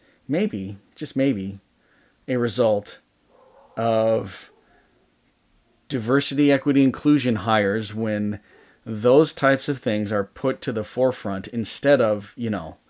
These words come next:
expertise or smarts or experience. Although Mayor Pete can pound his chest and say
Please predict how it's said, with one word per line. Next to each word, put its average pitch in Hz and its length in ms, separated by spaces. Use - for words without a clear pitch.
expertise 107 1000
or 95 420
smarts 120 840
or 110 480
experience. 104 800
Although 127 280
Mayor 151 360
Pete 160 300
can 123 160
pound 127 240
his 123 100
chest 131 460
and 110 140
say 107 480